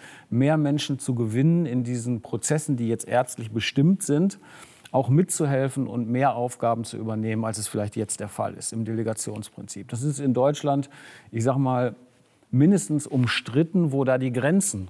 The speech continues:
sein sollten, wer denn bitte was übernehmen darf und was nicht.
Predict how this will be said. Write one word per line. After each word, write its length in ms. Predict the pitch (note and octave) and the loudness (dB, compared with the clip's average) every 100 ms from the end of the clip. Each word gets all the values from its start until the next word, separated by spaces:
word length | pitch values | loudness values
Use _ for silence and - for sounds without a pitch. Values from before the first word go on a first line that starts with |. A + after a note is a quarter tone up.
| G2 | -8
sein 360 | G#2 A2 A2+ G#2+ | -4 -2 -2 -2
sollten, 540 | A2+ A#2+ C3+ D3 A#2+ | 0 0 0 -2 0
wer 200 | A#2 B2+ | 0 0
denn 240 | A#2+ A#2+ | 0 -2
bitte 300 | A2 - A#2 | -4 -4 -2
was 400 | A2+ C#3 - - - | 0 0 -2 -8 -2
übernehmen 560 | B2 A#2 A#2+ B2 C3 A2+ | 0 2 2 2 0 0
darf 300 | A2 A2+ A#2 | -2 -4 -6
und 160 | G#2+ | -8
was 200 | G2+ - | -8 -8
nicht. 260 | F#2+ E2+ | -10 -12